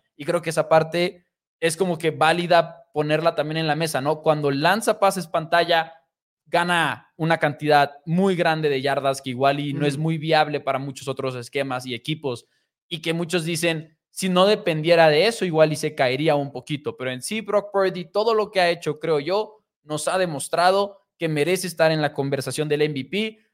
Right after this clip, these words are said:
Speaker 1: al punto de que, en mi opinión, si no lo tienes en el número uno en tu boleta, forzosamente lo tienes que tener en tu número dos.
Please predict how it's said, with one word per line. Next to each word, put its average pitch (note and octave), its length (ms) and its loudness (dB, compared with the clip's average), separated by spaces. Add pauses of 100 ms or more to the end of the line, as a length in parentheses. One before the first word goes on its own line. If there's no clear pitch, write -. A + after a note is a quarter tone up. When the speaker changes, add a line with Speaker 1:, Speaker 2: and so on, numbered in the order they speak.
Speaker 1:
al D3+ 200 -2
punto A3 300 0
de F3 160 0
que, D#3 220 -4
en D3+ 120 -2
mi D3 80 -2
opinión, F#3 560 -2 (200)
si - 200 -8
no F#3+ 200 2
lo B3+ 160 2
tienes A3 300 -2
en F3 100 -2
el D#3+ 100 -4
número F#3 280 0
uno A3 420 -2
en D#3+ 180 -6
tu D#3 80 -8
boleta, F#3 640 0 (200)
forzosamente F#3+ 920 0
lo D#3+ 100 -2
tienes D#3+ 280 -6
que D#3+ 100 -6
tener D3+ 300 -4
en D3+ 120 -6
tu C#3+ 120 -8
número D3 320 0
dos. B2 420 -2